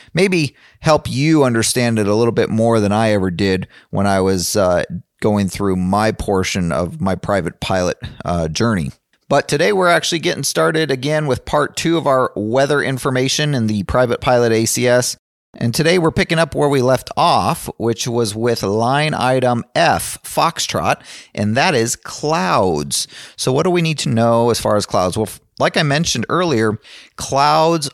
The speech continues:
are fantastic things because they are literally your view, your window into what is happening in the atmosphere at any given time,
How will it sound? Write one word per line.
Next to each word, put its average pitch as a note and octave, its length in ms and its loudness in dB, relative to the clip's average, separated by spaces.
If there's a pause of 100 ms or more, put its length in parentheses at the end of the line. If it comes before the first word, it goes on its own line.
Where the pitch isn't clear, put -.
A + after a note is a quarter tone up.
are A2 400 2
fantastic G#2+ 1120 -4
things D#2+ 420 -4
because G2 560 -2 (460)
they B2+ 300 0
are C3 140 4
literally A2 1120 0
your C#3 840 0 (320)
view, G2+ 1000 -4
your G2+ 260 -2
window A2+ 720 -2 (100)
into G2+ 280 0
what F#2+ 380 2
is B2+ 200 0
happening G#2+ 580 -2 (120)
in F#2 180 0
the G2 160 0
atmosphere G2 720 -2
at G#2+ 260 -2
any F#2+ 220 -2
given G2 320 -4
time, C3+ 520 -6